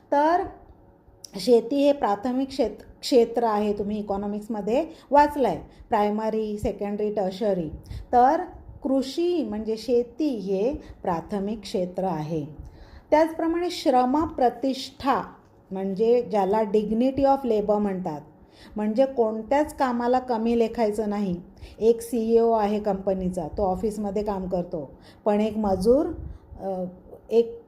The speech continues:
अ, सिमेंटचं पोतं घेतो, एक बाई घरकाम करते, पण तिच्या पण श्रमाला महत्त्व आहे, तिच्या पण मेहनतीला प्रतिष्ठा आहे, म्हणजे सन्मान आहे, महत्त्व आहे. बरं, सगळ्यांनीच जर ऑफिसमध्ये बसून काम करायचं असं ठरवलं,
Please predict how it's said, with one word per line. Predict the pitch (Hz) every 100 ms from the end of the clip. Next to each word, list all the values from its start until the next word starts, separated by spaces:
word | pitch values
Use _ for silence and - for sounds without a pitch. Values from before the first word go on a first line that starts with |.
| -
अ, | 196 190 175
सिमेंटचं | 262 233 247 247
पोतं | 262 233 220 226
घेतो, | 208 196 180 - - - -
एक | 214 226 220 190
बाई | 208 214 240
घरकाम | 233 208 214 220
करते, | 220 196 185 170 156 - - -
पण | 220 220
तिच्या | 220 202 220 208
पण | 269 349
श्रमाला | 311 277 233 226 214
महत्त्व | 208 202 185 190
आहे, | 185 185 185
तिच्या | 185 190 220 208
पण | 202 269 349 403 - - 220
मेहनतीला | 214 220 208 214 214 208 208 294
प्रतिष्ठा | - 208 190 190 240 - - 233
आहे, | 202
म्हणजे | 190 196
सन्मान | 214 247 202 202 226 233 220
आहे, | 196 196
महत्त्व | 180 196 220 247 240
आहे. | 208 175 160 - - - -
बरं, | 196 240 349 - - - -
सगळ्यांनीच | 233 247 262 277
जर | 269 277
ऑफिसमध्ये | 262 254 262 262 254 254
बसून | 247 254 254
काम | 240 233
करायचं | 240 233 233 233
असं | 247
ठरवलं, | 240 220 220 220 214